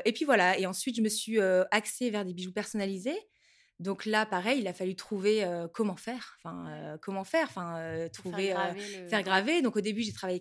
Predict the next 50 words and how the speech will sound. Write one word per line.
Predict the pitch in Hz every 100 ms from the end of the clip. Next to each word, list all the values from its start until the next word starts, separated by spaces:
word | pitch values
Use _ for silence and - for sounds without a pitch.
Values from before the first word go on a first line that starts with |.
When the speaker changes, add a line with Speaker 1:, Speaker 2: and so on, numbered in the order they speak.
| 180
Speaker 1:
avec, | 170
avec | - 185 185
un | 175
graveur | 180 214 214 226 -
pendant, | 185 180 180 175
euh, | 170 170 165 156
deux, | 220
trois | - 262 262
ans. | 349 392 - - _ _ -
Euh, | 190 165 160 160 175 -
alors, | 160
c'était | - 165 - 170 160
super | - - 254 269 233
parce | - -
qu'il | 185
était | 175 -
hyper | 269 262 214
réactif | 202 185 - 214 214 -
et, | 175 165 160
euh, | 160 160 -
il | 175
m'a | 175
permis | 180 180 185
de, | 170 160 156 151 156
de, | 156 156 143 -
d'être | 165 165 _ - -
très | - 226
réactif | 190 202
vis-à-vis | 185 170
des | 165
clients | 160 - 208 202
et | 170
de, | 156 151 156
d'envoyer | 156 165 180 185
des |
commandes | - 190 196
du | 170
jour | 180 185
au |
lendemain | 180 180 180 196 185 - - -
parce | 175 -
que | 185
je |
faisais | - 170 180
des | 170 170
allers-retours, | 175 180 - 202 185
euh, | 165 160 160 160 - _
entre | 175 180 196
mon | 185 185 196
appart, | 196 196 196 -